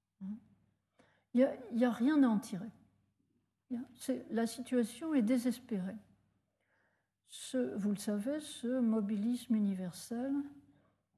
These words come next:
conduit Montaigne au scepticisme. Une chose intéressante à relever, à, à, au point où j'en suis, de cet horizon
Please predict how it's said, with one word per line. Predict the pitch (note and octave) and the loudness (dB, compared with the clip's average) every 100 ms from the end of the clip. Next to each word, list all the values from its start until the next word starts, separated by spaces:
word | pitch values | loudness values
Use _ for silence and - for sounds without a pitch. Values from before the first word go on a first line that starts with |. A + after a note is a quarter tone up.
| _ _ - | _ _ 4
conduit | C4 B3+ A#3+ C4 | 6 8 6 6
Montaigne | A#3 G3+ - G#3 A#3 C4 C#4 C#4 C#4 - - A#4 | 6 4 0 -2 2 4 4 2 -2 -18 -16 -4
au | A#3 | -2
scepticisme. | - A#3+ - A#3 - A3+ - E3 D#3 E3+ - _ _ _ _ _ _ _ _ _ _ _ _ _ _ _ _ _ _ _ _ _ _ _ _ _ _ _ _ _ _ _ _ _ _ _ _ _ _ - | 0 -2 0 -2 0 -4 -4 -6 -6 -10 -16 _ _ _ _ _ _ _ _ _ _ _ _ _ _ _ _ _ _ _ _ _ _ _ _ _ _ _ _ _ _ _ _ _ _ _ _ _ _ 2
Une | C4+ | 4
chose | C#4 F#4+ F#4 | 4 -2 0
intéressante | D4+ C#4+ C#4+ C#4 B3+ G4+ F#4 | 0 2 2 2 0 -8 -4
à | A3+ | 0
relever, | G#3+ B3 A3+ C4+ D#4+ | 2 2 0 -2 -4
à, | - A#3 - - - | -6 -6 -8 -10 -6
à, | |
au | B3 | -4
point | G#3 - D#4 | -4 -4 0
où | C4+ | 0
j'en | G3+ G#3 | 2 0
suis, | F3+ - B3 D4 - - - _ _ _ _ _ _ - | -2 -2 0 0 -4 -20 -20 _ _ _ _ _ _ -4
de | A3+ | -2
cet | A3 C4 A#3 | 0 0 2
horizon | A#3+ A3+ B3 - D#4+ D4 | 2 6 4 4 2 2